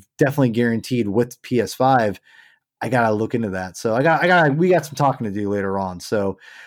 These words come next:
but yeah, I think this game was great. As a Spider-Man fan, you can't ask for a better kind of experience. I mean, the fact that you could go and, and be in any costume you can imagine pretty much, and you don't have to be in the White Spider costume. The storyline was great,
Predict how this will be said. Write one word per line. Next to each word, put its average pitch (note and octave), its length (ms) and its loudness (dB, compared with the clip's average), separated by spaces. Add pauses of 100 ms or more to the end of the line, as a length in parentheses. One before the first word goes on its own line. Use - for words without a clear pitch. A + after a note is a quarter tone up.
but D#3 100 2
yeah, F#3+ 240 4
I D#3+ 100 2
think F#3 140 4
this D3+ 140 0
game C3+ 240 2
was A2 100 -2
great. A#2+ 500 -2 (240)
As A2 100 -6
a - 20 -8
Spider-Man C3 500 -2
fan, C3+ 380 2
you C3+ 80 0
can't F#3 260 0
ask A2+ 240 -6
for G#2 160 2
a G2 60 2
better G2 260 -2
kind F#2 180 -6
of F2+ 160 -12
experience. F2+ 600 -14
I - 20 -10
mean, A2+ 200 0
the A#2+ 80 0
fact D#3+ 280 2
that C3 60 0
you G#2+ 80 -6
could G#2 180 -10
go A#2+ 320 4
and, A2 240 0
and A#2 160 0
be G#2+ 180 -4
in G#2 160 -4
any C#3+ 200 0
costume A#2+ 500 0
you G2+ 100 -2
can G2+ 200 -6
imagine G2 560 -6
pretty G#2+ 260 -6
much, G#2 400 -4 (640)
and B2+ 140 0
you C3+ 60 6
don't B2+ 160 0
have A#2 240 -2
to A#2 80 -8
be A#2+ 120 2
in A2+ 60 4
the A2+ 80 2
White A2 240 -2
Spider A2+ 300 -2
costume. A#2 600 0 (300)
The C3+ 60 -2
storyline C#3 960 4
was A2 140 -2
great, A#2 560 -2